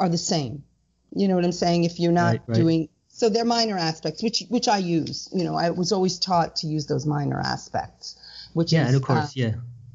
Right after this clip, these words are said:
Speaker 1: so they work. You know, so that's the thing. It's like, I'm not, I don't, I, I really, you know, I, I teach mostly Vedic astrology. When I do my year ahead classes or I do things that have to do eclip-, with eclipses, which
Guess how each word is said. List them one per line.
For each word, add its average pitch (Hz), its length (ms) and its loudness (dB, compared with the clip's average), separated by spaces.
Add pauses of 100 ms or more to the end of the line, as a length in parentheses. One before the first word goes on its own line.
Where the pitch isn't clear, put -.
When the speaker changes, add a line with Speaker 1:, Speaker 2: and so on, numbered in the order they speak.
(120)
Speaker 1:
so - 280 -2
they 151 160 -2
work. - 400 -8 (260)
You 160 140 0
know, - 220 -6
so - 180 2
that's 269 360 0
the 214 100 -4
thing. 165 400 -2
It's 151 100 -4
like, 180 220 -2
I'm 190 120 2
not, 202 280 0
I 240 80 2
don't, 294 260 0 (380)
I, 254 160 0
I 254 240 -2
really, 262 760 0
you 240 140 0
know, 233 160 2
I, 220 260 0
I 226 340 -2 (120)
teach 262 360 -2
mostly 208 680 0 (200)
Vedic 175 400 0
astrology. 135 760 -4 (240)
When 233 200 2
I 247 140 4
do 226 160 0
my 208 140 4
year 170 320 2
ahead 170 260 -2
classes 160 580 -2
or 151 140 2
I 143 80 0
do 170 280 0
things 165 400 -2
that 151 100 0
have 156 240 -4
to 151 80 -8
do 139 160 0
eclip-, 165 420 -4
with 143 140 0
eclipses, 147 640 -4
which 156 240 -2